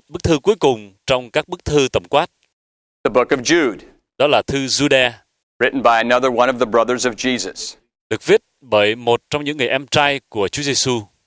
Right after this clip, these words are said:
Speaker 2: This deals with the same subject that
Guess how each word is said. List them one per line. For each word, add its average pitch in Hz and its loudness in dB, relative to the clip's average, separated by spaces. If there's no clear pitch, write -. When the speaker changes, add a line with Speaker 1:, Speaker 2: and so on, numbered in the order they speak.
Speaker 2:
This 151 0
deals 165 0
with 143 2
the 147 -4
same 196 0
subject 180 0
that 135 0